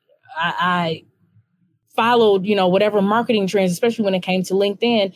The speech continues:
and just stuff just, just grew. Like, it literally just grew. And so that's how I knew that my business would be sustained, because I started putting data around it and saying, like, Okay, to, for me to be comfortable to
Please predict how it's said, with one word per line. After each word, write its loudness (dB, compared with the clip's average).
and -2
just -4
stuff 2
just, -4
just -2
grew. 0
Like, -2
it 0
literally 2
just -2
grew. 2
And -2
so -2
that's -2
how 0
I 0
knew 2
that 0
my -2
business 2
would -2
be -2
sustained, -2
because -4
I 0
started 0
putting 2
data 2
around -2
it -4
and -8
saying, -4
like, -6
Okay, 0
to, -6
for -10
me 2
to 2
be 2
comfortable -2
to 2